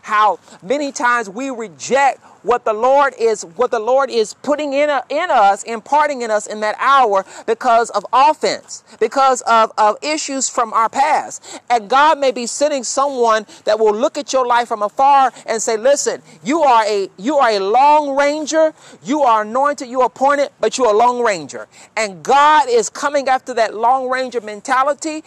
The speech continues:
And so we reject it and call it warfare. "Well, they don't like me, and they don't love me,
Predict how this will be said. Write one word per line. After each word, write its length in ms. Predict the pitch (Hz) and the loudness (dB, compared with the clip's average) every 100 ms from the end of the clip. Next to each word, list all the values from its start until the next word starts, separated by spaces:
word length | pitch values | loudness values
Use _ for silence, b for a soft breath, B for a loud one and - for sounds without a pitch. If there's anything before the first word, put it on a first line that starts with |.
| B B 214 | B B -6
And 140 | 220 | -4
so 160 | 247 208 | -2 -2
we 200 | 240 311 | -2 -2
reject 480 | 254 170 269 277 | -4 -2 -2 -2
it 80 | 240 | -6
and 100 | 202 | -8
call 220 | - 240 | 0 0
it 100 | 233 | 0
warfare. 480 | 208 269 277 277 269 339 - | 2 2 2 2 0 0 -8
"Well, 120 | - | -4
they 120 | 208 | 0
don't 220 | 226 208 | 0 0
like 260 | 196 220 170 | 0 -2 -4
me, 180 | 165 - B | -10 -10 B
and 120 | 139 | -2
they 100 | 190 | 2
don't 240 | 247 220 196 | 2 2 2
love 240 | 240 202 | 2 2
me, 140 | 156 | -2